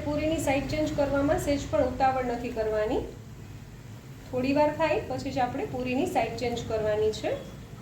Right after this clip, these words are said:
આપણે ગેસની ફ્લેમ મીડિયમ જ રાખવાની છે. પૂરી તળતી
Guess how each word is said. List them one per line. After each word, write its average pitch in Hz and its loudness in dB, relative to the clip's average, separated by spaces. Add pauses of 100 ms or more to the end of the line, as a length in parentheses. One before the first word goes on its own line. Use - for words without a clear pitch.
(2000)
આપણે 254 6 (220)
ગેસની 262 6
ફ્લેમ 339 8
મીડિયમ 247 6
જ - -2 (120)
રાખવાની 208 2
છે. 285 6 (2500)
પૂરી 285 8
તળતી 294 6